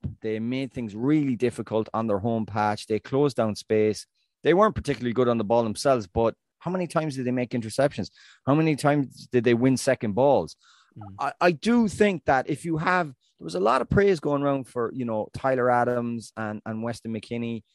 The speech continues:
Speaker 1: and I get it, but, you know, we've been waiting for those two to play in the midfield for a long time, and tonight was just a little bit blah.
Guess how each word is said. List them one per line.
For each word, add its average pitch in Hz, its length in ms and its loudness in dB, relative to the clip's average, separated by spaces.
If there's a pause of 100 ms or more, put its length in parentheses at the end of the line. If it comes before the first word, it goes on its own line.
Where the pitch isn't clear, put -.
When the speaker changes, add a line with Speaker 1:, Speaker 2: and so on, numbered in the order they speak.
(220)
Speaker 1:
and 123 120 -6
I 127 40 -4
get 196 240 2
it, 127 160 -2
but, 135 220 2 (480)
you 151 60 -6
know, 131 100 0
we've 135 200 2
been 135 180 0
waiting 175 260 -2
for 147 160 -6
those 151 300 0
two 147 240 -2
to - 100 -10
play 131 180 -2
in 127 120 -4
the 127 100 -2
midfield 120 400 -4
for 110 180 2
a 113 60 6
long 127 240 4
time, 113 460 -2
and 107 140 -6
tonight 135 420 -2
was 110 180 -8
just 143 380 -2
a 104 60 2
little 120 260 2
bit 107 240 -2
blah. 98 420 2